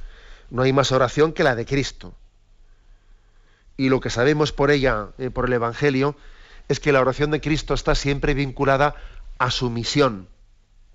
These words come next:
eh, a la misión que el Padre le ha encargado. Él oró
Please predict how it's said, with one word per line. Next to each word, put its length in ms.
eh, 260
a 100
la 80
misión 320
que 80
el 80
Padre 240
le 80
ha 40
encargado. 540
Él 120
oró 320